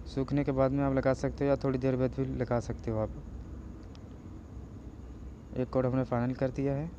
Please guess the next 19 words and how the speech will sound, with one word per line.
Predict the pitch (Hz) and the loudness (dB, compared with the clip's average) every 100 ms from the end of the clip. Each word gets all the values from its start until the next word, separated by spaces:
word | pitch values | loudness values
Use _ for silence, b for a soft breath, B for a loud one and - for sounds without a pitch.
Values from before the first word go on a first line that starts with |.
| - - | -12 -4
ये | 131 | -2
दूसरा | 123 120 127 | 0 2 2
कोट | 123 127 123 | 2 2 0
है। | 151 - - B B B - - - - - - - - - - | -2 -4 -12 B B B -12 -14 -14 -12 -12 -12 -12 -12 -12 -6
चलिए | 139 131 139 | 0 2 4
दोस्तों, | 135 151 | 2 2
अब | 131 131 131 | 4 4 4
हम | 147 160 - - | 0 -4 -8 -6
चलते | - 123 120 | -2 0 0
हैं। | 143 151 165 - - - - 139 | 0 0 -4 -10 -12 -12 -8 -2
हमारे | 135 139 | 2 2
चैनल | 135 135 | 2 0
पर | 135 | 2
नए | 135 | 2
हैं | 139 | 2
तो | 147 160 | 0 -2
सब्सक्राइब | 139 - 131 123 | -2 0 2 2
कर | 127 | 2
लेना | 117 123 131 | 0 -2 -2